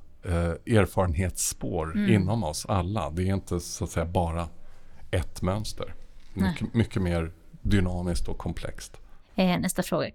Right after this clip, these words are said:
Speaker 2: Kliver man fram och tillbaka mellan anknytningarna utifrån ens situation? Har man en grund? Frågetecken. Jag vet, den, jag, om jag ska
Speaker 1: Mm.
Speaker 2: tolka den så
Speaker 1: Mm.
Speaker 2: antar jag att det är lite, liksom, ut-, utifrån, baserat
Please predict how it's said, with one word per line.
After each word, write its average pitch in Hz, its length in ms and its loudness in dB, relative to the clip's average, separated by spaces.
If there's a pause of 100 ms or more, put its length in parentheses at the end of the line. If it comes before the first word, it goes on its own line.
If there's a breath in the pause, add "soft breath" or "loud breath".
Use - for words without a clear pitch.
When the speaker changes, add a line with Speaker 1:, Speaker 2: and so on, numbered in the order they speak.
Speaker 2:
Kliver 262 460 4
man 226 240 6
fram 254 460 6
och - 240 -6
tillbaka 208 600 2
mellan 160 400 -2
anknytningarna 160 880 -2
utifrån 170 580 -2
ens - 320 -4
situation? - 640 0
Har 170 140 2
man 170 140 2
en 170 140 2
grund? 214 600 0 (320)
Frågetecken. - 560 -10 (1900 loud breath)
Jag 190 100 0
vet, 170 160 0
den, 170 200 0
jag, 170 280 0
om 180 100 2
jag 175 120 0
ska - 100 -4
Speaker 1:
Mm. 180 80 2
Speaker 2:
tolka 165 240 2
den 147 120 -2
så - 100 2
Speaker 1:
Mm. 160 100 4
Speaker 2:
antar - 160 -2
jag 151 80 2
att - 80 -8
det 156 100 2
är 156 60 6
lite, 151 540 0 (380)
liksom, 160 460 -2 (300 soft breath)
ut-, 170 300 -2
utifrån, 170 520 0
baserat 170 500 0